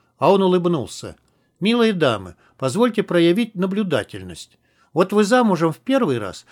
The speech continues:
вы во второй, а вы в третий. Угадал? А сами-то в какой? И почему худенький?» Это автор вареников улыбнулась в ответ. «Я командировочный»,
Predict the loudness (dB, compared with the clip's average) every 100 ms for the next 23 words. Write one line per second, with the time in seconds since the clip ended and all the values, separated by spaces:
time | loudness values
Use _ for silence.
0 | _ -2 0 0 -2 0 2 2 -2 _
1 | _ _ -2 0 0 -2 -2 -2 -4 -16
2 | -16 _ _ -10 0 2 4 2 0 _
3 | _ _ _ _ _ _ -8 0 2 2
4 | 0 -4 0 0 2 0 0 _ _ -6
5 | -2 0 2 0 2 0 2 -2 -4 -8
6 | -8 _ _ _ _ _ _ _ _ _
7 | _ _ -2 0 2 4 4 2 2 6
8 | 4 2 -4 -6 -2 -2 0 -2 -4 -4
9 | -6 -4 -8 -8 _ _ _ _ _ 0
10 | 0 2 0 2 2 2 4 4 0 -10
11 | -16